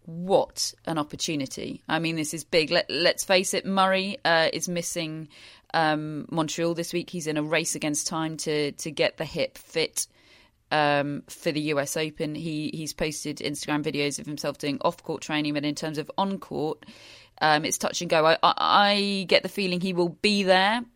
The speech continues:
but whether he's, um, a hundred percent fit to compete, I don't know. So let's take Federer and Murray out of the equation for the moment.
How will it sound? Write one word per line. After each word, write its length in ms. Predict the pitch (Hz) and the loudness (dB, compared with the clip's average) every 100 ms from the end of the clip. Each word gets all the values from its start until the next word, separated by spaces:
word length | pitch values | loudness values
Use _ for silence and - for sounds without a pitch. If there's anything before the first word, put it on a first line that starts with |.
| _ | _
but 120 | - - | -6 2
whether 280 | 170 170 | 4 4
he's, 420 | 160 165 156 147 165 | 2 -2 -6 -2 0
um, 220 | 151 151 | 0 0
a 60 | |
hundred 300 | 151 175 165 156 | -4 -4 -4 -4
percent 280 | - 147 | -4 -6
fit 160 | - - | -6 -12
to 60 | - | -10
compete, 480 | 160 165 143 - - _ _ | -10 -6 -6 -6 -10 _ _
I 140 | - 160 | 0 0
don't 140 | 156 | 0
know. 200 | 139 135 | -4 -6
So 180 | - 160 | -4 2
let's 300 | 170 190 - | 4 4 0
take 300 | - 226 220 | -2 -2 -2
Federer 440 | - 190 175 165 160 | 0 0 2 2 2
and 160 | 175 | 0
Murray 280 | 165 160 151 | 0 0 0
out 200 | 147 143 | -2 -4
of 40 | - | -6
the 80 | |
equation 540 | 143 - 147 147 147 139 | -8 -4 -2 -2 -6 -10
for 100 | 139 | -8
the 80 | 143 | -6
moment. 460 | 139 135 139 - | -4 -4 -6 -10